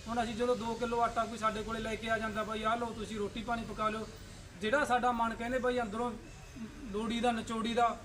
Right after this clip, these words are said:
ਉਹ ਸਾਡਾ ਦਿਲ ਹੀ ਜਾਣਦਾ। ਸੋ, ਬਾਈ, ਨੌਜਵਾਨੋ, ਜ਼ਰੂਰ ਹੰਭਲਾ ਮਾਰੋ, ਆਪਣੇ ਪਿੰਡੋਂ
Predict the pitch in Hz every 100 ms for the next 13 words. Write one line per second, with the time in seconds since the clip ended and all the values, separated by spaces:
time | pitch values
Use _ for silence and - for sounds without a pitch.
0 | - 247 240 247 240 220 233 233 220 202
1 | 214 208 - - - - 247 269 262 247
2 | 247 247 247 254 247 202 214 262 277 240
3 | 269 269 247 247 247 233 240 240 240 233
4 | 247